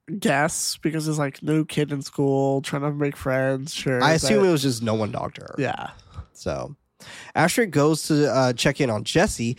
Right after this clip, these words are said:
Speaker 2: her voice muffled as she asks what happened to the butterflies. He doesn't hear her. She calls him, uh, she calls his name a few times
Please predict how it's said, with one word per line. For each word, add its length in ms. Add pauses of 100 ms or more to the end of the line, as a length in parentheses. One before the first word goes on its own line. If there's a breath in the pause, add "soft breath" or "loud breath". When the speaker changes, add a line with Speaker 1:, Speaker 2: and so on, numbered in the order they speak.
(180 loud breath)
Speaker 2:
her 120
voice 360
muffled 500
as 120
she 180
asks 300
what 160
happened 340
to 80
the 60
butterflies. 600 (260 loud breath)
He 100
doesn't 220
hear 220
her. 260 (460 loud breath)
She 180
calls 480
him, 280
uh, 280
she 160
calls 180
his 120
name 160
a 40
few 180
times 500